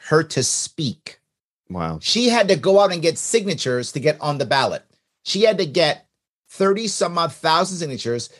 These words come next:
Speaker 1: She spent eighty thousand of her own dollars to get those signatures to just get on the ballot.
Speaker 2: Hmm.
Speaker 1: And they still whipped her butt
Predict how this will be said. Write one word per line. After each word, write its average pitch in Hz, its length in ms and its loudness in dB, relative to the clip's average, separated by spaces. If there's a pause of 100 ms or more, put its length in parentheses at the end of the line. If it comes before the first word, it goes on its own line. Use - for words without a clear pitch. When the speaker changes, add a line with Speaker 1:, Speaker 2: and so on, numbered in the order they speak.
Speaker 1:
She - 300 2
spent 175 340 0 (120)
eighty 220 360 4
thousand 165 500 2
of 147 200 -2
her 139 220 2
own 190 280 -2
dollars 131 400 2
to 127 80 -6
get 139 100 -2
those 151 140 -4
signatures 127 380 -2
to - 260 -14
just 156 160 0
get 180 120 4
on 165 100 0
the 143 80 6
ballot. 147 580 0 (800)
Speaker 2:
Hmm. - 60 -4
Speaker 1:
And 151 160 2
they 143 100 4
still 185 340 2
whipped 147 220 2
her 120 140 2
butt 110 340 2